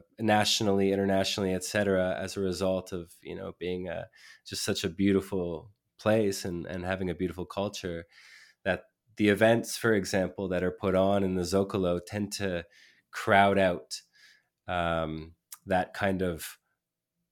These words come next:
the, you know, the, the local nature of that culture that people s-, so often come to, uh,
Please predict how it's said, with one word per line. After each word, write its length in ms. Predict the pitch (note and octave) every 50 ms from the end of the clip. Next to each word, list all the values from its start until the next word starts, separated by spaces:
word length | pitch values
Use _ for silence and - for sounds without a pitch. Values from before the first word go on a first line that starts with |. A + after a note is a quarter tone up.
| _ -
the, 180 | - G2+ F2+ F2+
you 120 | A2 C3+
know, 100 | C3 A2+
the, 180 | G#2 A2 G#2+ -
the 140 | - A2+
local 520 | G#2 A2 B2 B2+ B2+ B2+ - - B2+ A#2+ A2+
nature 580 | G#2+ G2+ G#2+ B2 - - - - G#2+ G2 F#2
of 120 | F2+ F2 F2
that 200 | F#2 F#2 - -
culture 380 | - - A2+ B2+ B2+ - - F#2+
that 220 | F#2 F2 - -
people 340 | - - A2 G#2+ - G#2 G2
s-, 140 | F#2+ - - _ _ -
so 220 | - - G#2 F#2
often 380 | F2+ F2 F2 - - F#2+ F2+ E2+
come 360 | - - F2+ F2 F2 F2+ F2 -
to, 580 | - - - E2+ E2 E2 D#2+ E2 D#2+ D#2 D#2+ - _ - - - - - _ _ _ _ _ _ - F2
uh, 220 | D#2+ D2+ D2+